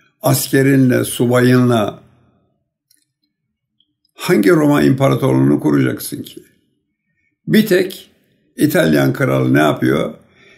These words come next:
Memlekete gele-, memleketine gelen bir yabancı devlet başkanı olursa, ondan da biraz mama bekliyorsa, yardım falan filan, onu Roma'nın tarihi meydanında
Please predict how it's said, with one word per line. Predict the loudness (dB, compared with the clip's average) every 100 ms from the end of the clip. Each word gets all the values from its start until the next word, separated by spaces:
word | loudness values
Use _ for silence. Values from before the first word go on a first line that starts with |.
| _ -2
Memlekete | 2 2 2 0 -2
gele-, | 0 0 0 -2 -4 -4
memleketine | 0 0 0 -2 -2 0 2
gelen | 2 2 0 -2 -8 _ _ _ _ _ -2
bir | 2 2 0 -14 _ _ _ _ _ _ _ -4
yabancı | 0 2 2 2 0
devlet | 0 0 0 -2
başkanı | -4 -4 -4 -2
olursa, | 0 2 2 0 -4 -6 -14 _ _ _ _ _ _ _ _ -4
ondan | 2 4 4 2 0
da | 0
biraz | -2 -2 -2
mama | 0 2 2
bekliyorsa, | 2 -2 0 0 0 0
yardım | 0 0 0 -2 -2
falan | -2 -2 -2
filan, | -4 -2 -4 -6 -16 _ _ _ _ _ _ _ _ _ -2
onu | 2 4 4 2 -4 -16 _ _ _ _ _ _ _ _ _ _ _ _ -4
Roma'nın | 0 2 2 0 -2
tarihi | -2 -2 0 0 0
meydanında | 0 0 0 0 0 0 -2 -4 -6